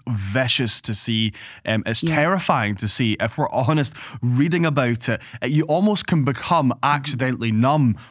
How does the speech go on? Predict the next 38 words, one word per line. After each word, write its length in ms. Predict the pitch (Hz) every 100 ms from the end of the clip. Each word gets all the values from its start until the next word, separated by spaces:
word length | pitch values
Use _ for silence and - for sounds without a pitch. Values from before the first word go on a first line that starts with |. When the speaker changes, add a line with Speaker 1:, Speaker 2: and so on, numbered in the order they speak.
| -
Speaker 1:
when 200 | 127 127
there's 140 | 120
so 240 | - 175 156
many 260 | 147 135
news 400 | 123 123 135 117
notifications 800 | 139 127 - 127 139 131 113 110 147
Speaker 2:
Yes. 200 | 165 160
Speaker 1:
all 280 | 151 151
of 100 | 123
the 60 | 120
time 460 | 120 - 160 151 120 - 135
that 140 | 127 131
it's 100 | -
easy 300 | 151 156 147
to 180 | 151 143
either 160 | 135
become 360 | 117 127 127 110
disengaged 800 | 147 165 156 131 113 113 101 -
or 180 | 117 117
really, 460 | 110 113 143 143
really 280 | 123 120 113
Speaker 2:
Yeah. 100 | 110
Speaker 1:
rattled. 480 | 120 135 147 135 107 - - -
And 140 | 135
I 60 | 139
think 340 | - 143 120
that 180 | 120 156
is 160 | 160 -
why 200 | 127 127
we 160 | 123
need 200 | 120 117
one 280 | 107 117 120
another 560 | 113 104 120 156 151 104 - -
to 100 | -
haul 680 | 110 - - 165 156 185 190 -
each 200 | 135 131
other 320 | 120 113 110 - -
into 600 | 139 147 127 - 113